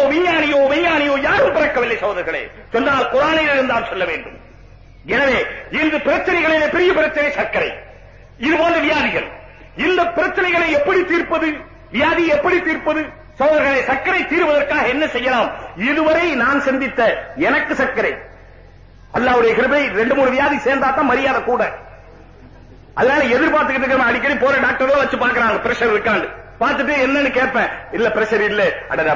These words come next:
அது வந்துட்டா அது ரெண்டு கோடி சேர்ந்த மாதிரி. ஒரு, ஒரு,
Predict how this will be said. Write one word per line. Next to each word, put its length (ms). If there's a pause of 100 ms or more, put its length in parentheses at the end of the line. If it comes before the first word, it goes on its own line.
(140)
அது 240
வந்துட்டா 380 (420)
அது 240
ரெண்டு 240
கோடி 260
சேர்ந்த 240
மாதிரி. 260 (1160)
ஒரு, 220 (100)
ஒரு, 180